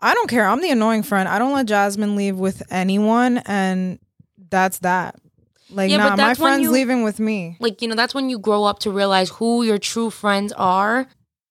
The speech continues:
Speaker 2: Never in my life would I ever let Amy leave with someone that I'm not comfortable with them leaving.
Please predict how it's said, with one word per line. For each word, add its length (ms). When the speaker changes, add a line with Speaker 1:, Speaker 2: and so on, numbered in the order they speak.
Speaker 2:
Never 520
in 220
my 240
life 640
would 160
I 160
ever 460
let 260
Amy 480
leave 720
with 200
someone 340
that 140
I'm 240
not 160
comfortable 320
with 120
them 160
leaving. 280